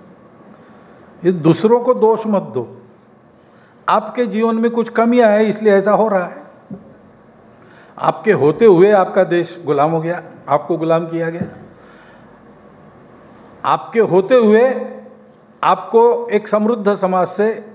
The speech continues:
एक गरीब, एक कंगाल समाज बना दिया गया। ये आपने होने दिया, इसका मतलब आप में कुछ कमी है, पराक्रम की कमी है, किसी बात की कमी है, उन कमियों को दूर करो। दूसरों को दोष नहीं देना, अपने को बनाना।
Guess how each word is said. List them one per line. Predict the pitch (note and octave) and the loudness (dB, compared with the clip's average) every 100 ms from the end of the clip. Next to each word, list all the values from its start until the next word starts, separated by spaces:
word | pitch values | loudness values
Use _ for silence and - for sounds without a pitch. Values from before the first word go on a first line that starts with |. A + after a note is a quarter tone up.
| F3+ | -12
एक | D3+ | -4
गरीब, | D#3+ G3+ - - - - | -2 -2 -4 -12 -20 -12
एक | E3 - - - - | -10 -10 -18 -18 -6
कंगाल | D3 D#3+ G3 | -2 2 2
समाज | F3 F3 E3+ | 2 0 -2
बना | E3 D#3+ D#3+ | -4 -6 -6
दिया | D#3+ D#3 | -8 -10
गया। | D3+ D#3+ - - - | -14 -18 -20 -20 -6
ये | F3 | -2
आपने | F3 F#3+ | -2 -2
होने | D#3 C3+ E3+ A3+ | 0 2 4 4
दिया, | A#3 G3 G3 | 2 2 2
इसका | A#3 - A3+ | 2 0 -2
मतलब | A3+ B3+ | 0 0
आप | A#3+ A#3+ A#3+ | 0 -2 -2
में | C4+ | -4
कुछ | C#4 - | -4 -10
कमी | - B3+ D4 | -8 -4 0
है, | C#4 | 2
पराक्रम | B3 A#3+ A3+ A3+ A3+ | 2 2 0 0 -4
की | A3 A3+ | -6 -6
कमी | G#3+ G#3+ | -4 -2
है, | G#3+ | -2
किसी | G#3+ A3 A#3 | -4 -6 -6
बात | A#3+ A#3 | -8 -8
की | G3 | -10
कमी | G3 F3+ F3 | -8 -8 -8
है, | F3 - - - - - | -16 -18 -20 -20 -20 -4
उन | F#3 | -2
कमियों | G#3 G3+ A3 | 0 2 2
को | A3+ | 0
दूर | F#3+ G#3+ | -2 -2
करो। | G#3 D3 - - - _ _ _ _ _ _ _ _ _ _ - - - - - - - | -2 -4 -6 -18 -20 _ _ _ _ _ _ _ _ _ _ -20 -20 -20 -20 -20 -20 -4
दूसरों | E3 A3 A3 | -2 2 4
को | A3 A#3+ | 4 4
दोष | A#3 A3+ G#3+ | 2 0 -2
नहीं | A3+ | 0
देना, | G#3+ G3+ | 0 2
अपने | B3+ B3+ G#3 A#3+ A#3+ | 0 2 0 2 2
को | B3+ | 2
बनाना। | A#3+ A#3 G3+ C3 A2 - | 2 2 0 -4 -10 -18